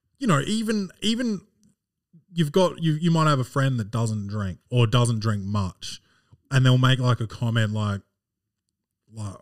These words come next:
"Oh, I can't believe you, like, you need to, you need to have drinks to have a good time." Like, or, or maybe, maybe they won't even direct it at you. They'll just be like, you'll be like, "Oh, you're not drinking, mate."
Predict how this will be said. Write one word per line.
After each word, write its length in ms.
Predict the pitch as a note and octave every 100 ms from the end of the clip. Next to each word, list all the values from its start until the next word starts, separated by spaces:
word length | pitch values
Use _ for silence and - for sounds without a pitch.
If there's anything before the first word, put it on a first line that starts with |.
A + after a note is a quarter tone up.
| -
"Oh, 180 | G#2+ -
I 20 | -
can't 160 | C#3 C#3+
believe 240 | D3 C3
you, 100 | A#2+
like, 140 | G#2+ F#2
you 140 | A2+
need 320 | A2 A2 A2
to, 280 | - A2 F#2+ - _ _ _ _ _ _ _ _ _ _ _ -
you 120 | B2
need 200 | A2+ A2+
to 80 | A2+
have 260 | G#2+ G2
drinks 280 | F#2+ G#2 A2
to 80 | -
have 100 | G#2+
a 40 | G2
good 220 | A2 F#2+
time." 380 | - G#2 G#2 - _ _ _ -
Like, 180 | G2 -
or, 280 | C3+ C#3 C3+
or 140 | C3 C3
maybe, 340 | C3 C3+ C#3 C3 A#2+
maybe 220 | C#3+ D3+
they 80 | C#3
won't 160 | B2
even 120 | A#2 A2
direct 260 | G2+ G#2
it 60 | G2
at 120 | G2
you. 140 | F#2+ F#2
They'll 160 | F#2+
just 160 | F#2+ G2
be 80 | G2
like, 180 | F#2+ F#2+ _ _ _ _ _ _
you'll 100 | A2
be 80 | G#2+
like, 160 | A2 G#2+
"Oh, 120 | F3+
you're 80 | D#3+
not 160 | D3+ B2
drinking, 320 | C#3 D#3 D3
mate." 160 | B2+